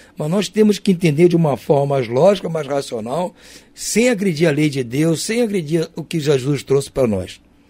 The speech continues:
Essa é a proposta que Allan Kardec trouxe, e eu acho, no caso, extremamente clara, extremamente lúcida, e nos dá razão para prosseguirmos firmemente com os nossos propósitos da prática do amor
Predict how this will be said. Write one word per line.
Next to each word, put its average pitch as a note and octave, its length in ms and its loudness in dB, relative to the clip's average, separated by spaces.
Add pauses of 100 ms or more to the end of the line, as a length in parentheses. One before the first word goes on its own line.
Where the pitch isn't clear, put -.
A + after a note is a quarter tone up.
(500)
Essa E3+ 280 -2
é - 20 -4
a - 20 -4
proposta D#3+ 600 -2 (480)
que - 80 -6
Allan C3+ 180 2
Kardec A#2+ 480 -2
trouxe, D3 500 2
e E3+ 80 4
eu D#3 160 8
acho, - 380 0 (260)
no C3 120 -10
caso, E3 400 -2 (320)
extremamente B3+ 720 2
clara, F3+ 380 4
extremamente G#3+ 580 2
lúcida, G3 640 0 (320)
e D4 80 -2
nos F4 220 2
dá G3 160 4
razão F#3+ 560 2 (240)
para F#3 220 0
prosseguirmos G#3+ 1200 2 (340)
firmemente G#3+ 1120 4 (300)
com F#3+ 80 4
os D#3 100 4
nossos F#3+ 280 0
propósitos F3 720 4
da F3+ 180 4
prática A#2+ 500 -2
do E3+ 140 0
amor G3 500 4